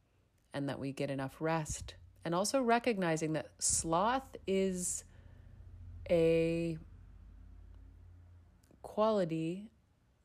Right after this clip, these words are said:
that sometimes is masking up emotions that we don't want to feel. So we just feel tired when there are unresolved things in our lives.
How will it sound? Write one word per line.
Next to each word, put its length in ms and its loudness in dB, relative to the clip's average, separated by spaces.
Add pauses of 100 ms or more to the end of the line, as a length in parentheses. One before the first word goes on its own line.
that 600 4 (520)
sometimes 720 2
is 160 -2
masking 720 0
up 380 -2
emotions 540 -2
that 120 -6
we 100 -6
don't 240 -2
want 160 -8
to 100 -10
feel. 440 -2
So 180 -8
we 120 -4
just 260 -4
feel 220 -2
tired 760 0 (1400)
when 720 2 (1700)
there 320 4
are 220 4
unresolved 800 0 (140)
things 500 -6 (200)
in 140 -6
our 140 -4
lives. 520 -6